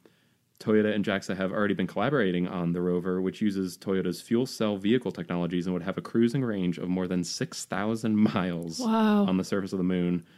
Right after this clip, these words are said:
Speaker 1: despite limited amounts of fuel that they can bring there. So, like, they have to keep that in mind. Like, if you want it to go farther, you're gonna need to bring more fuel up.
Speaker 2: Yeah.
Speaker 1: But, like, with their fuel cells, it'll be able to go very far. Um, the fuel cells use clean power generation methods, emit only water,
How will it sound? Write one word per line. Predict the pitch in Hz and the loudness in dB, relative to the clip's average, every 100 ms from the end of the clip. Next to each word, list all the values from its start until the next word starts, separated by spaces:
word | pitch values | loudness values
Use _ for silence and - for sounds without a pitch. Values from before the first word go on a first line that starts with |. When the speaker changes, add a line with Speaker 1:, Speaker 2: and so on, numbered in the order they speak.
| - | -12
Speaker 1:
despite | - - 107 113 | -8 0 2 4
limited | 101 95 92 | 2 2 2
amounts | 92 90 87 | 2 0 -4
of | 85 | -2
fuel | 95 87 | -2 0
that | 85 | -2
they | 82 | -4
can | 85 | -2
bring | 82 95 92 | 0 2 2
there. | 80 82 - _ _ _ _ _ | 0 -4 -8 _ _ _ _ _
So, | - | -8
like, | 82 80 | -6 -4
they | 87 | -4
have | 85 85 | -6 -6
to | |
keep | 95 85 | -6 -2
that | 85 82 | -2 0
in | |
mind. | 82 80 80 | -2 -2 -4
Like, | 80 - _ _ - _ - | -6 -10 _ _ -20 _ -16
if | - - | -12 -10
you | |
want | 80 80 | -8 -6
it | - | -6
to | |
go | - 107 | -2 -2
farther, | 92 85 85 | 0 -4 -4
you're | 87 | -4
gonna | 82 82 | -2 -2
need | 87 | -4
to | 82 | -4
bring | 87 | -4
more | 90 90 | -4 -4
fuel | 113 92 82 | -2 -2 -4
up. | 85 _ _ _ - | -8 _ _ _ -8
Speaker 2:
Yeah. | 214 214 196 | -2 0 0
Speaker 1:
But, | 190 | -2
like, | - 170 _ _ _ | -6 -12 _ _ _
with | 92 85 | -8 -6
their | 90 | -6
fuel | - 101 | -2 -2
cells, | - 87 82 | -2 -6 -6
it'll | 82 | -6
be | 85 | -4
able | 85 - | -6 -8
to | |
go | 85 | -10
very | 85 92 | -8 -8
far. | - 90 120 170 _ _ _ _ _ _ _ _ _ - _ - | -8 -8 -6 -8 _ _ _ _ _ _ _ _ _ -20 _ -4
Um, | 87 | -2
the | 90 | 0
fuel | - 107 | 0 -2
cells | 107 101 92 | 0 -2 0
use | 98 92 82 | -2 -2 -4
clean | - 110 104 101 | -2 2 2 2
power | - 117 113 | -2 -2 0
generation | 107 98 90 - 90 | 0 0 -2 -2 -2
methods, | 85 85 90 - | -2 -2 -6 -4
emit | 104 95 87 | -2 0 0
only | 92 107 113 | -2 0 2
water, | 98 85 85 90 | 2 -2 -2 -4